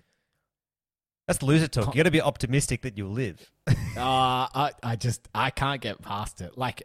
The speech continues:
Speaker 2: I mean, older Mike, maybe not. Older, like, "Uh, I'm all about, you know, the children." Like, yeah, that Mike,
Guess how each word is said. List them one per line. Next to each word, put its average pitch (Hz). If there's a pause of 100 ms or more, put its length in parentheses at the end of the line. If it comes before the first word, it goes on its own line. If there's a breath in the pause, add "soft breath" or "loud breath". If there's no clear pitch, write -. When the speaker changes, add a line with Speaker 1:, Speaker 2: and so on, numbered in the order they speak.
Speaker 2:
I 123
mean, 117
older 127
Mike, 98
maybe 101
not. 82
Older, 110
like, 98
"Uh, 131
I'm 131
all 147
about, 143
you 135
know, 127
the 139
children." 120 (100)
Like, -
yeah, 87 (120)
that 113
Mike, 98